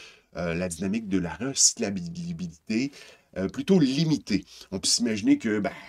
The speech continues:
coulon, ça va être assez facile de recycler les métaux, on les fait fondre et on peut les réutiliser dans différents objets, euh, qu'on avait, euh, en, en les recyclant simplement. La réalité est tout autre, hein.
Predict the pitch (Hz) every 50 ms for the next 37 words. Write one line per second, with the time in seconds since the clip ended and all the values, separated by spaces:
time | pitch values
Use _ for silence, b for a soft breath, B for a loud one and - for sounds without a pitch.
0 | B B _ _ _ - - 107 104 104 110 104 - 76 80 87 87 - 95 -
1 | - 127 113 - - 113 110 - - 156 170 165 147 110 107 104 90 104 - -
2 | - 131 135 123 113 104 98 - 165 151 123 110 104 101 98 - - 143 120 -
3 | - 151 143 151 147 135 113 104 95 92 - 127 123 113 101 104 98 - - 87
4 | 90 113 123 107 98 90 92 87 82 - - - 92 90 85 90 87 82 78 85
5 | 104 110 98 92 87 85 110 120 B B B B B B B B _ _ - 98
6 | 95 90 90 87 80 78 76 76 - - 82 - - 82 82 82 82 90 92 92
7 | 87 67 60 62 - - - - - - 185 190 - - 90 - 202 - 107 104
8 | - 120 - - - - 113 98 92 - 90 82 - 82 78 78 67 B B B
9 | B B B B B B 98 117 107 110 113 110 113 101 - 139 143 143 117 -
10 | - - 113 - 131 117 107 95 82 - - 82 92 107 110